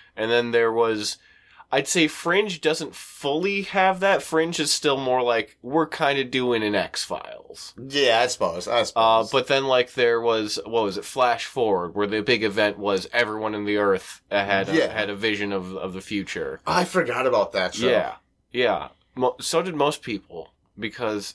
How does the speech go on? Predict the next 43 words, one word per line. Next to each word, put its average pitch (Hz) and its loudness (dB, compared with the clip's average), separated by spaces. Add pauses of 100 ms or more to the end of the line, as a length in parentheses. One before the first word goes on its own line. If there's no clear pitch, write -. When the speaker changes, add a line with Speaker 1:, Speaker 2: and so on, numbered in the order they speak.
Speaker 1:
it 107 -6
only 113 -2
got 110 0
one 107 -4
season. 95 -12 (100)
Speaker 2:
Well, - -8 (240)
Speaker 1:
Yeah. - -12
Speaker 2:
yeah. 71 -16 (380)
Speaker 1:
Yeah. - -20 (720)
Um, 104 2
and 117 -4
then 139 2
I 123 2
think 156 0
it - -4
all 120 2
culminated 113 -2
with 107 0
the 110 0
show 110 2
that 101 0
was 101 -2 (120)
literally 101 -2
called 98 -2
The 92 -8
Event. 90 -8
Speaker 2:
<laughs> - -20 (680)
Yeah, 143 2
Speaker 1:
And 110 -6
Speaker 2:
I 139 2
remember 127 0
The 107 -4
Speaker 1:
and 117 2
Speaker 2:
Event. 98 -2
I 123 4
Speaker 1:
no 120 2
Speaker 2:
never 135 2
Speaker 1:
one 139 2
watched 127 0
Speaker 2:
watched 147 2
Speaker 1:
it 123 -2
Speaker 2:
it. 92 -6
Speaker 1:
because 110 -4